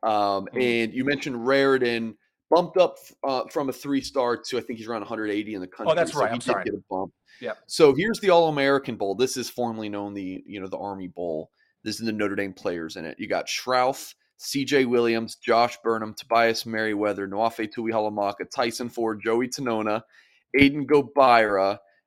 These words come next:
Speaker 1: Ashton Craig, Emil Wagner, Bryce McPherson, yes, the punter even, and then Nolan Ziegler. So that's, what, twelve guys,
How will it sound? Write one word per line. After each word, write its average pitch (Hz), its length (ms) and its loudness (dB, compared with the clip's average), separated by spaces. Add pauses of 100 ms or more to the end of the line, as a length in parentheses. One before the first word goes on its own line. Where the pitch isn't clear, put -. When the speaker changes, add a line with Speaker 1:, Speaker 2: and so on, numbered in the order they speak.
(160)
Speaker 1:
Ashton 127 460 -2
Craig, 110 500 0
Emil 110 320 -2
Wagner, 104 440 0
Bryce 113 400 -2
McPherson, 131 640 -4
yes, 120 240 -6
the - 120 -16
punter 110 380 -4
even, 104 380 -6 (400)
and 110 160 -2
then 110 160 0
Nolan 104 340 -2
Ziegler. 87 460 -4
So 104 300 -2
that's, 117 560 2
what, 110 420 0
twelve 127 500 2
guys, 131 800 2